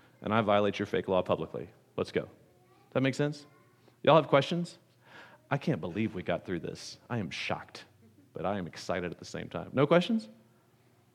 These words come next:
All right, let's pray, and we'll be done. Father, thank you so much that you give us your words. Thank you so much that we get to submit to them and follow you.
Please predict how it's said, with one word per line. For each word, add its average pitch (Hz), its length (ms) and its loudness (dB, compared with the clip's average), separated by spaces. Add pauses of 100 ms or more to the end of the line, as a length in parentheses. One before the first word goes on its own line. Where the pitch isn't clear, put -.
(380)
All 113 100 2
right, 98 120 4
let's 120 120 -2
pray, 101 160 4
and - 440 -12
we'll 104 80 -2
be 101 60 -4
done. 85 160 -4 (120)
Father, 156 220 6
thank 165 160 4
you 165 60 0
so 175 120 0
much 165 200 4
that 143 100 0
you 139 100 2
give 147 140 4
us 143 140 2
your 139 80 -2
words. 160 420 4 (380)
Thank 143 100 2
you 127 60 2
so 143 120 2
much 139 180 4
that 127 100 2
we 123 100 2
get 123 140 2
to 110 260 2 (380)
submit 127 420 4
to 190 100 2
them 180 220 4
and 123 100 2
follow 135 260 4
you. 135 320 6